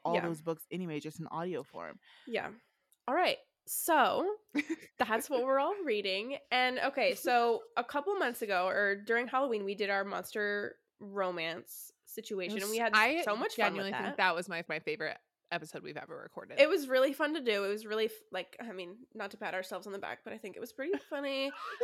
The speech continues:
Speaker 2: Um, and we think you guys liked it too, so we decided, why not do it,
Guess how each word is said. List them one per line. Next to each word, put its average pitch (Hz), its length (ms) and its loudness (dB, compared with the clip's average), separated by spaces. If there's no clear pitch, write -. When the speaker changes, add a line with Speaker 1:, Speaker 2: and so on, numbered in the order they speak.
Speaker 2:
Um, 247 520 8
and 226 480 6
we 233 120 0
think 247 200 -2
you 254 80 -2
guys 233 200 2
liked 226 220 0
it 220 120 -2
too, 226 180 0
so 208 160 -6
we 196 80 -2
decided, 196 480 -2
why 185 300 0
not 220 240 -2
do 196 180 0
it, 175 260 2